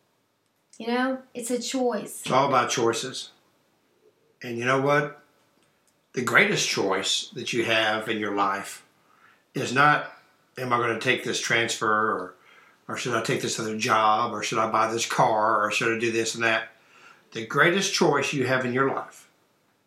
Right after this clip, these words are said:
Speaker 2: is, "Am I gonna follow Jesus or am I not?"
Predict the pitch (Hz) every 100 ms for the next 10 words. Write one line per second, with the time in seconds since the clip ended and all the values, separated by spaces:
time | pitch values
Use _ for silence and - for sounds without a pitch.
0 | _ _ - 127 117 - 110 104 120 156
1 | 151 - 151 170 127 117 110 123 - -
2 | - - _ _ _ _ _ - - -
3 | 113 104 104 101 117 - - -